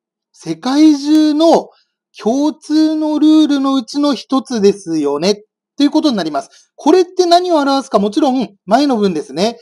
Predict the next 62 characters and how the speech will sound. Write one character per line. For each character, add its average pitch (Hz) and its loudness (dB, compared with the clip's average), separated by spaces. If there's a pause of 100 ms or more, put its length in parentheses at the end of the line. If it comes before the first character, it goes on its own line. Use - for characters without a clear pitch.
(240)
青 269 2
に 247 -4
な 208 -2
っ - -14
た 196 0
ら 202 0
い 165 -14
け 214 2
ま 214 -4
す 180 -8
よ 175 0
っ 175 -14
て - -10
こ 139 -8
と 143 -10
な 120 -14
ん 110 -20
で 107 -20
す - -20
ね。 214 -2 (600)
じ 302 0
ゃ - 2
あ - -8
次 262 -6
ね。 160 -8 (220)
But 160 -4
do 135 -10
you 185 -2
know, 202 0 (220)
uh, 151 -6
that 175 -2 (320)
a 147 -6
different 214 -6
color 202 0
was 175 -4
used 175 -2
at 143 -10
first? 196 -4 (240)
と 214 -6
い 220 -2
う 214 -4
文、 202 -8
こ - -10
れ 214 -8
疑 165 -4
問 302 -2
文 196 -6
か 113 -12
な。 156 -6 (480)
do 214 -8
で 190 -4
始 135 -10
ま 139 -10
っ - -20
て - -10
る 131 -6
か 123 -10
ら 104 -14
ね。 208 -6 (260)
し - -14
か 196 2
し、 - -20